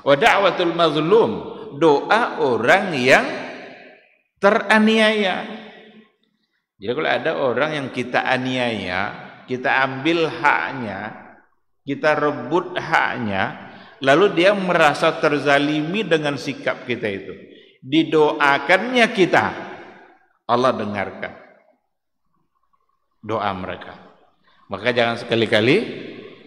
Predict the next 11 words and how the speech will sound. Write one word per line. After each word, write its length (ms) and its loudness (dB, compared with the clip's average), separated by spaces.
menganiaya 880 0
atau 240 0
menzalimi, 760 -2
menzalimi 480 -4
siapapun. 640 -16
Bahkan 640 0
menzalimi 640 0
hewan. 320 0
Jadi 240 -6
jangankan 480 0
manusia, 560 0